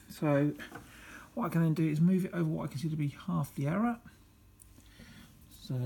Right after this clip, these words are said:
still not registering there. Still registering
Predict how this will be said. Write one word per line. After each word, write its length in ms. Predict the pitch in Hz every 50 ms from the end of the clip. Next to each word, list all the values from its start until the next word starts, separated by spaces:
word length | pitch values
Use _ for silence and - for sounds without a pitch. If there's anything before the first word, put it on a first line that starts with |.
| 127 127 127 123 110
still 360 | - - - - - 226 208 190
not 180 | 165 147 -
registering 520 | 165 147 143 - - - - 147 135 135 147
there. 360 | 165 185 196 202 208 214 - - - - - - - - - - - - - - - - - - - - - - - - - - - - - - - - - - - - - - - - - - - - - - -
Still 320 | - - - - 165 160
registering 760 | 151 143 156 156 147 151 - - - - 143 143 139 143 135